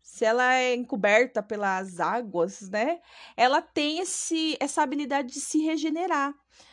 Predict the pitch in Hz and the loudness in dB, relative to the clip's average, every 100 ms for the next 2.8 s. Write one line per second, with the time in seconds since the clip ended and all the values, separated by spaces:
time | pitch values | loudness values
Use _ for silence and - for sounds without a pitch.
0 | _ - 226 254 - 254 254 285 294 294 | _ -4 0 0 0 -2 0 2 2 4
1 | 302 294 - 240 240 208 196 220 226 262 | 2 0 2 4 4 2 2 6 6 6
2 | 269 226 226 214 214 208 - 208 | 2 -2 0 -2 -2 -4 -8 -12